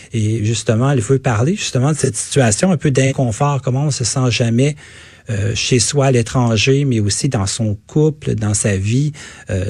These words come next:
très hâte de lire ça. Ça va être début mars chez Flammarion Québec. Et il y a aussi, euh, Chasse à l'homme de Sophie Letourneau,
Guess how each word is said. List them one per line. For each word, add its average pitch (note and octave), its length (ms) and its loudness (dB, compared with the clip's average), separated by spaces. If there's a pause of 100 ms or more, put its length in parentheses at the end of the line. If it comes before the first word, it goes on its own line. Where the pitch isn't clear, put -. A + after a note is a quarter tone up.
(300)
très - 160 0
hâte D3 180 2
de C#3 80 4
lire A2+ 220 2
ça. - 140 0
Ça C3+ 120 0
va A2 100 2
être G#2+ 100 2
début B2+ 280 4
mars A#2+ 300 2
chez - 160 0
Flammarion C3+ 600 2 (140)
Québec. A#2+ 600 0 (460)
Et A#2+ 80 2
il A2+ 40 4
y A#2 60 4
a A2+ 80 4
aussi, E3+ 600 2
euh, G#2+ 380 2
Chasse - 440 0
à B2 100 4
l'homme C3+ 380 2
de G#2+ 100 0
Sophie C#3 380 -2
Letourneau, C3 580 0